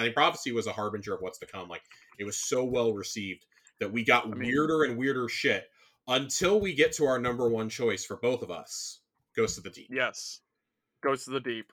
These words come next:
Speaker 1: I don't know what we can
Speaker 2: Incredible.
Speaker 1: I don't know what we can possibly say that we haven't said already. Like, there, there will be complaints. It will be debated if this can be the top dungeon with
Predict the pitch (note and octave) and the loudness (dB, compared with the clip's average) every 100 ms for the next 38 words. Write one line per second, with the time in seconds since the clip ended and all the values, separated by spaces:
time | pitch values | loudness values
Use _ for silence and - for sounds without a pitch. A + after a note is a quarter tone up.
0 | - B2 C#3+ D3 D3 C3 B2+ C3+ C#3 C#3 | 2 6 6 8 8 6 4 2 0 4
1 | C#3+ C#3 A#2 G2 - A#2 A#2 C3+ C3 B2+ | 6 6 4 -4 -4 0 0 0 -2 -2
2 | A#2 A2 - A#2 - A2+ A2 G2+ F#2+ G2+ | -6 -6 -6 -6 -4 -4 -2 -4 -4 -4
3 | G2 G#2+ G2 F#2+ F#2 F#2 - - - _ | -6 -6 -4 -4 -4 -6 -8 -16 -20 _
4 | A2+ B2 C3+ B2 C3 C3 A#2+ A2+ G#2+ A#2 | -2 0 2 2 0 0 -2 -6 -6 -4
5 | A2+ A2+ A2+ G#2+ G2+ G#2 G#2 G2+ G#2 G#2 | -6 -4 -6 -6 -8 -8 -6 -4 -4 -4
6 | G#2+ - G#2 G#2 G#2 G#2 G#2 G#2+ G2+ F#2+ | -6 -8 -8 -10 -8 -8 -6 -8 -10 -10
7 | G2+ F#2 F#2 | -10 -6 -6